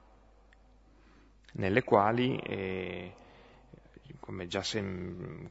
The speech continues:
notavamo l'altra volta, eh, regna una sostanziale situazione di gelo e di, e di incomunicabilità,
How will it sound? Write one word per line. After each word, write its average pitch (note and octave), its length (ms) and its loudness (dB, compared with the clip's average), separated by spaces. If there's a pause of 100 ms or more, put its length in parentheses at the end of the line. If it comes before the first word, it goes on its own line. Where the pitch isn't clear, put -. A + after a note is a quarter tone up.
(460)
notavamo F#2+ 560 -2
l'altra F2+ 320 4
volta, G#2 640 4 (1700)
eh, - 500 -8 (600)
regna A2+ 640 8
una G#2+ 380 2 (200)
sostanziale A2+ 1700 4
situazione G#2+ 720 2
di G2 160 2
gelo A2+ 680 8
e - 120 4
di, G2+ 400 2
e G2 180 -2
di G#2 360 0
incomunicabilità, G#2 1400 6